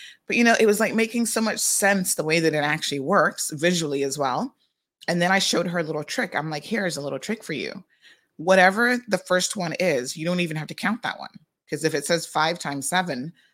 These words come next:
the first one is always gonna be five. So start with the second one, and you start with the next number." So you start counting at six. And she was like, "Hmm." I'm not sure she got it every time, but she kinda went, "Hmm." She had an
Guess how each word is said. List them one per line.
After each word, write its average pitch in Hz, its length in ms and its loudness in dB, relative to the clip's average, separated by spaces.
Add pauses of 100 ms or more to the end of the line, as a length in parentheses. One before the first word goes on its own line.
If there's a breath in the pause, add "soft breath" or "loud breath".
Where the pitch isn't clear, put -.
(100)
the 147 80 -6
first 156 240 -2
one 156 100 -2
is 147 120 -2
always 160 260 2
gonna 226 140 0
be 214 120 0
five. 147 460 0 (320 soft breath)
So - 180 2
start 175 300 4
with 180 140 -4
the 160 100 -2
second 208 460 -2
one, 147 360 -4
and 151 140 -8
you 143 60 -8
start 139 240 -4
with 143 100 -6
the 143 80 -10
next 185 280 -6
number." 127 340 -8
So - 160 -12
you 139 100 -8
start - 240 -6
counting 139 400 -8
at - 220 -6
six. - 260 -2
And 147 100 -8
she - 100 -6
was 151 100 -8
like, 147 260 -4 (640)
"Hmm." 175 1080 -6 (920)
I'm 175 80 -2
not 226 180 2
sure - 140 4
she 233 160 0
got 185 200 6
it 185 160 6
every 170 300 2
time, - 180 -8
but 190 120 0
she 226 100 -6
kinda 220 200 -2
went, 185 160 -2 (140)
"Hmm." 381 340 -6
She - 120 -10
had 190 160 0
an 240 180 -8